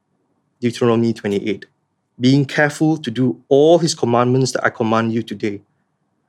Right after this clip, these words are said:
the Lord your God will set you high above all the nations of the earth, and all these blessings shall come upon you and overtake you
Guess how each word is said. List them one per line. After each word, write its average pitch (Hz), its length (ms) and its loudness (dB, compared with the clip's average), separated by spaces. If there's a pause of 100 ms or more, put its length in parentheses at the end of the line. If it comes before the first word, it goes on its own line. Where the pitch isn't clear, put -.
(220)
the 123 100 2
Lord 143 360 6
your 131 100 4
God 123 380 2
will 120 120 0
set 151 360 -2
you 165 80 2
high 202 540 4
above 151 520 2
all 165 240 6
the 139 120 4
nations 127 420 0
of 117 100 -2
the 135 160 -10
earth, 127 220 -8 (320)
and 160 220 0 (160)
all 226 460 8
these 214 280 4
blessings 165 760 2
shall 156 280 2
come 208 500 2
upon 180 440 2
you 147 320 0
and - 140 0 (140)
overtake 277 760 2
you 185 280 0